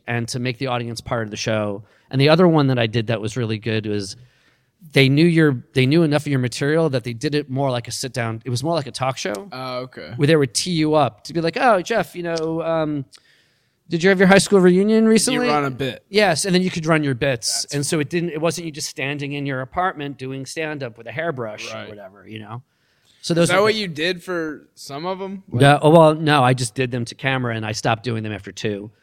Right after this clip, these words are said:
Speaker 1: And then, uh, I did live ones in the park. Uh,
Speaker 2: Yeah.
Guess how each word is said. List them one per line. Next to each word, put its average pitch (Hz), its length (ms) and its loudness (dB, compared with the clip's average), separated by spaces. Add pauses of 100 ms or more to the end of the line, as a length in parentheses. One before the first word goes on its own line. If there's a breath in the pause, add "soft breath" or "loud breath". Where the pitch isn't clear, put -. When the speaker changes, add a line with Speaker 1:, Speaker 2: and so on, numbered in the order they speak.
(480 soft breath)
Speaker 1:
And 131 140 0
then, 151 200 2
uh, 131 260 4
I 120 80 2
did 123 220 -2
live 127 280 2
ones 120 240 -4
in 117 80 -6
the 107 60 -10
park. 117 460 -8 (440)
Uh, 98 300 -6
Speaker 2:
Yeah. - 200 -16